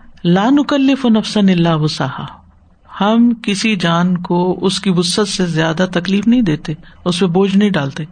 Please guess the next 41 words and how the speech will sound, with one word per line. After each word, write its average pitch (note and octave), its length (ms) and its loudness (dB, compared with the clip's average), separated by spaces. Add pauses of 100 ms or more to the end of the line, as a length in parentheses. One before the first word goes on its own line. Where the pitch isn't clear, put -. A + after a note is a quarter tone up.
(360)
یعنی G3+ 280 2
اللہ G#3 300 0
سبحانہ A3+ 300 2
تعالیٰ A3 380 0
نے A3+ 140 2
ایمان G3+ 500 2
والوں G#3+ 300 2
سے A#3+ 200 -2
نیک G3+ 360 2
عمل G3 240 0
کا G#3 160 -2
مطالبہ F3+ 500 0
ضرور G#3 300 2
کیا E3+ 400 0
ہے، D3 100 -6 (380)
لیکن G#3+ 340 0
ہر G#3+ 240 2
ایک C#4 180 -2
سے C4+ 100 0
اتنا C4 260 0
ہی D4 80 0
مطالبہ A3+ 560 0
جتنی G3+ 360 2
اس G3 160 2
کی G#3+ 100 -4
کیپیسٹی D#3 540 -4
ہے، - 160 -14 (680)
اس A#3 120 -2
سے A#3 140 0
زیادہ E3+ 400 -2
نہیں۔ C#3 100 -12 (400)
اس B3+ 140 -2
سے D4+ 80 0
یہ D#4 80 2
پتہ D4 260 -2
چلتا C#4+ 220 -2
ہے D4+ 60 -2
کہ D4+ 80 -2
شریعت A#3+ 440 -2
کے B3 100 0
احکامات G3 720 0